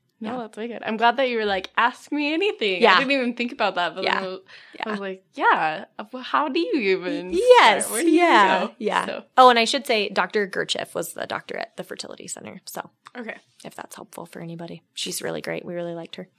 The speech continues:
Speaker 2: So,
Speaker 1: Sweet.
Speaker 2: I think one thing that I've learned with adoption is a, a lot of people will say things like, "Oh, I'm just gonna adopt," or, "Oh, I think it'd be really cool to adopt because we'd be saving so many kids." And that's one thing that I've learned is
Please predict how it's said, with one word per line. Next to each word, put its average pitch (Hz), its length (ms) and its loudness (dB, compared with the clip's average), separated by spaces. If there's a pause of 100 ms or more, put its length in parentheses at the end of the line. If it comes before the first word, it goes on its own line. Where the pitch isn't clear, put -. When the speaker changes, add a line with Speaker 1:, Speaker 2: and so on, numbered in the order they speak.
(140)
Speaker 2:
So, - 340 -20
Speaker 1:
Sweet. 277 320 -10 (140)
Speaker 2:
I 233 140 -2
think 392 260 2
one 226 280 0
thing 339 200 -6
that 330 160 -2
I've 277 260 -2
learned 240 280 -4
with 240 100 -8
adoption 214 580 -4
is 175 800 -6 (220)
a, - 140 -2 (120)
a 233 80 4
lot 226 240 4
of 240 160 -6
people 254 480 -2
will 208 140 -2
say 190 260 -6
things 190 340 -10
like, 180 380 -8
"Oh, 214 600 0
I'm 214 120 -4
just 208 200 -6
gonna 165 200 -8
adopt," - 380 -10 (100)
or, 175 380 -4 (480)
"Oh, 262 120 -4
I 262 120 -4
think 269 480 -6
it'd 220 120 -10
be 202 120 -6
really 190 560 -4 (180)
cool 170 360 -8
to - 120 -10
adopt 170 300 -8
because 180 260 -16
we'd 170 160 -12
be 175 80 -12
saving 165 400 -6
so 180 140 -8
many 165 180 -8
kids." 165 280 -8
And 214 180 0
that's 208 220 0
one 262 160 -4
thing 247 180 -4
that 226 100 -2
I've 196 220 0
learned 180 300 -6
is 165 260 -8